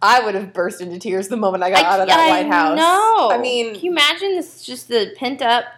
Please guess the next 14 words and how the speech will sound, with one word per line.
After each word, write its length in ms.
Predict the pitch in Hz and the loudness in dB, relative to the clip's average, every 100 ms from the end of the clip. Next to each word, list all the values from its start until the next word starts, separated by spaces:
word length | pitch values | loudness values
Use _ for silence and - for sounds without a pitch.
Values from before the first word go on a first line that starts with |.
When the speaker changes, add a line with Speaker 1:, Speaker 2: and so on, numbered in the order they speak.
| - | -2
Speaker 2:
everything 500 | 202 202 240 262 269 | -2 -2 -8 -8 -6
and 100 | 240 | -6
the 40 | 196 | -8
stress 460 | - 165 175 226 | -6 -2 -2 -2
and 100 | 220 | -10
the 100 | 202 | -6
anxiety 580 | 190 180 175 180 190 220 | -6 -2 0 0 -2 -4
and 160 | 220 185 | -4 -4
the 280 | 175 175 175 _ _ _ | -6 -6 -12 _ _ _
pressure? 1000 | - - 262 208 - 302 339 381 415 415 - _ _ - | -18 2 4 4 2 2 2 2 -2 -8 -20 _ _ 2
I 140 | 302 | 2
mean, 240 | 320 302 262 | 4 0 0
this 220 | 494 480 | -2 2
is, 140 | 220 | -2